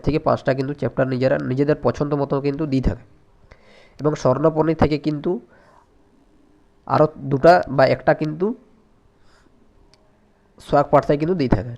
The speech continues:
ঠিক আছে। তাহলে এই হচ্ছে ব্যাপার। এবার হচ্ছে ব্যাকরণ যেটা থাকছে, ব্যাকরণ থাকছে অব্যয় ক্রিয়া, অব্যয় ক্রিয়া, তারপর হচ্ছে ধ্বনি ও ধ্বনি পরিবর্তন, শব্দ, অনুসর্গ, উপসর্গ, ধাতু ও প্রত্যয়, বাংলা ও শব্দ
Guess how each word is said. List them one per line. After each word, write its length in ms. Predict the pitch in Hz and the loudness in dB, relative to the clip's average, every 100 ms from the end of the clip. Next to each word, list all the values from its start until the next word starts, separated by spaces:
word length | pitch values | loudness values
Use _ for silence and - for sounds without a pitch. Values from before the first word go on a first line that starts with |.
| - | -6
ঠিক 120 | 160 175 | -4 -4
আছে। 120 | - _ _ _ _ _ _ _ _ _ _ _ _ _ _ _ _ _ _ - - | -8 _ _ _ _ _ _ _ _ _ _ _ _ _ _ _ _ _ _ -12 -2
তাহলে 160 | 156 160 156 | -2 2 2
এই 60 | |
হচ্ছে 200 | 160 156 165 | 2 0 -2
ব্যাপার। 220 | 135 160 165 135 | 2 2 2 2
এবার 120 | 143 | 0
হচ্ছে 160 | 156 135 | 0 2
ব্যাকরণ 280 | - 156 160 | 2 2 2
যেটা 140 | 160 147 | 2 2
থাকছে, 320 | 131 - 156 196 123 | 0 -4 -6 -6 -2
ব্যাকরণ 260 | 123 127 147 | 0 2 2
থাকছে 220 | 147 147 127 | 0 2 2
অব্যয় 280 | 123 143 147 147 | 6 4 4 0
ক্রিয়া, 240 | 131 143 175 - - - - _ _ _ _ _ _ _ _ _ _ _ _ - | 0 2 0 -10 -20 -20 -20 _ _ _ _ _ _ _ _ _ _ _ _ -2
অব্যয় 380 | 127 131 151 151 | 0 4 4 4
ক্রিয়া, 220 | 147 147 156 | 2 2 4
তারপর 180 | 139 139 143 | 2 2 0
হচ্ছে 160 | 139 131 120 | 0 -2 0
ধ্বনি 260 | 123 147 160 - | -2 0 -4 -2
ও 40 | 139 | -2
ধ্বনি 220 | 117 127 | 0 -2
পরিবর্তন, 520 | 135 143 139 135 147 139 - | 0 0 0 -2 -4 -6 -2
শব্দ, 240 | 127 131 151 160 214 | -2 2 0 0 -4
অনুসর্গ, 380 | 127 135 151 139 123 | -4 -2 0 0 0
উপসর্গ, 340 | 139 143 139 139 156 123 | 0 0 0 0 -4 -8
ধাতু 280 | 120 127 160 156 | -6 -2 0 0
ও 20 | |
প্রত্যয়, 500 | 131 123 - 139 139 - - _ - | 2 -2 4 4 4 -2 -20 _ -8
বাংলা 320 | 123 131 143 160 | -2 0 4 4
ও 20 | |
শব্দ 260 | 151 123 | 2 0